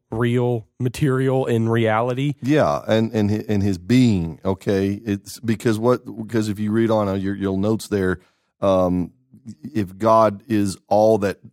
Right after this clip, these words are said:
Speaker 2: being is what is, what exists. So if you'd said that, you're, you're smacking a pantheism, pantheism, which
Speaker 1: That God is
Speaker 2: pantheism says that,
Speaker 1: everything.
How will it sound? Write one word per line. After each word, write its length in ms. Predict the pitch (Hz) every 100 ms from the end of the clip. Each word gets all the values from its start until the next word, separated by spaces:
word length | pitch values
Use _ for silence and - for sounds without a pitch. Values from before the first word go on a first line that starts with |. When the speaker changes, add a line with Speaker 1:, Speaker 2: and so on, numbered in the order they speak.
| 101
Speaker 2:
being 380 | 110 135 135 110
is 160 | 98 87
what 220 | 101 98
is, 360 | 113 101 71 76
what 200 | 95 95
exists. 720 | 82 87 101 71 - - - _ _ _ _
So 220 | - 107 98
if 100 | 104
you'd 160 | 98
said 280 | 92 127 123
that, 180 | 104 95
you're, 180 | 101 95
you're 500 | 98 101 - 95 92
smacking 440 | - 104 - 92
a 60 | 80
pantheism, 680 | - 104 101 95 85 76 -
pantheism, 540 | 107 101 92 85 82
which 100 | 82
Speaker 1:
That 120 | 113
God 280 | 113 110 104
is 80 | 98
Speaker 2:
pantheism 140 | 95
says 340 | - 101 92 85
that, 40 |
Speaker 1:
everything. 200 | 90 85